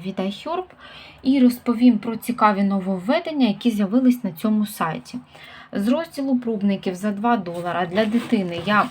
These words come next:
обрала вітамін Д три від Chapter One.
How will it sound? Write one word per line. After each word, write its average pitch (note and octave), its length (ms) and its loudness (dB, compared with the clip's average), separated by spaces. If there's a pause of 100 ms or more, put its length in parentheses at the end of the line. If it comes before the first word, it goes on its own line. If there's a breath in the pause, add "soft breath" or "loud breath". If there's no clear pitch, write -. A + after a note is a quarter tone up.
(140)
обрала G3 520 2
вітамін G3+ 460 0
Д E3+ 200 -8
три G#3+ 260 0 (440 loud breath)
від A#3 220 6
Chapter F#3 580 -4
One. B3 240 4